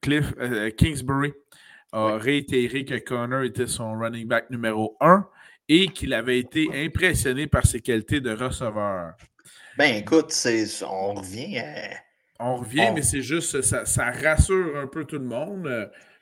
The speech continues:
Speaker 1: quoique, personnellement, j'étais pas vraiment inquiété, surtout depuis le départ de Chase Edmonds de Arizona.
Speaker 2: Ben, tu sais, l'année passée, on a
Speaker 1: Et
Speaker 2: été
Speaker 1: voilà.
Speaker 2: un peu tous surpris de voir l'effic-, l'efficacité de Conner, euh,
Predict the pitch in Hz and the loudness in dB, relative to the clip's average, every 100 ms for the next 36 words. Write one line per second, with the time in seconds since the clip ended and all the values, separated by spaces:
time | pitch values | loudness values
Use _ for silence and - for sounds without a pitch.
0 | _ 120 135 143 - 123 107 117 131 113 | _ 0 2 2 0 -2 0 -2 -2 -2
1 | 123 123 110 104 104 101 - 107 - 123 | -4 -4 -6 -12 -14 -14 -12 -14 -10 -10
2 | 110 113 113 123 110 117 110 185 - 139 | -8 -8 -6 -6 -6 -8 -6 -6 -4 -6
3 | - - 127 110 - 123 117 104 107 101 | -8 -12 -10 -10 -8 -8 -4 -4 -4 -6
4 | 123 113 113 110 95 - 101 - 104 104 | -4 -4 -4 -6 -8 -8 -6 -6 -6 -8
5 | 107 104 107 101 101 - 101 104 95 92 | -10 -10 -8 -6 -8 -10 -12 -12 -12 -8
6 | 110 226 - - 123 - 294 127 127 - | -8 -8 -12 -2 2 4 4 2 2 2
7 | 107 - 294 107 98 92 165 147 107 - | 2 2 -4 -4 -4 -2 -2 -2 -4 -6
8 | 180 - - - - - - - - - | -8 -6 -8 -6 -4 -4 -4 -4 -6 -4
9 | 110 156 175 127 104 87 110 135 147 127 | -4 -4 -8 -4 -4 0 2 4 2 0
10 | 139 - 135 - 127 - 113 139 - - | -8 -10 -8 -6 -8 -8 -8 -8 -4 2
11 | 175 - - 156 - 120 104 107 120 - | 2 2 0 -4 0 0 0 -2 -4 -6
12 | - - - 101 98 85 82 | -20 -20 -10 -6 -2 -2 -2